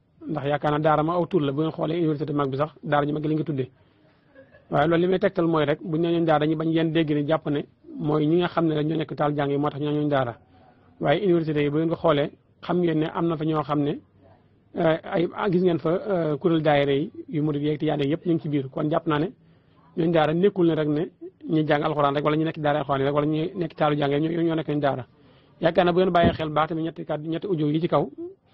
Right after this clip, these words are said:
muy docteur Ndiaye Diop, xam-xamam bu ngeen ko xoolee docteur la. Boo xam ne jàpp naa ne kon français ci la jàng ba am docteur am, ba nekk docteur ci hôpital bu Ndaamaatu.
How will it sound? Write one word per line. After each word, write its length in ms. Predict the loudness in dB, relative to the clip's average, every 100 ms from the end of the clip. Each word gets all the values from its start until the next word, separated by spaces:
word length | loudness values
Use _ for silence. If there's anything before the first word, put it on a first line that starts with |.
| _ _ _ -2
muy 260 | 0 2
docteur 240 | 0 0 2
Ndiaye 220 | 2 2
Diop, 160 | 0 -2 -10 _ _ _ _ _ _ -4
xam-xamam 460 | -2 0 2 2 0 -8 -16 -20 -10
bu 100 | -2
ngeen 120 | 0 0
ko 80 |
xoolee 280 | -2 0 0
docteur 260 | 0 -2 -2
la. 200 | -4 -8 _ _ _ _ _ _ -2
Boo 140 | 0
xam 140 | 2 0
ne 60 |
jàpp 160 | 0 0
naa 100 | 0
ne 80 | -2
kon 140 | -2 -2
français 320 | -2 -2 -2
ci 80 | -2
la 100 | -2
jàng 240 | 0 0
ba 100 | 0
am 80 | 0
docteur 260 | 0 0 2
am, 140 | 0 -4 -12 -2
ba 140 | 0
nekk 280 | 2 0 -4 -8 -12 -14 -8 -4
docteur 320 | -2 0 -2 -4 _ _ _ -20 _ -2
ci 80 | 0
hôpital 280 | 2 2 2
bu 80 |
Ndaamaatu. 400 | 2 2 0 -2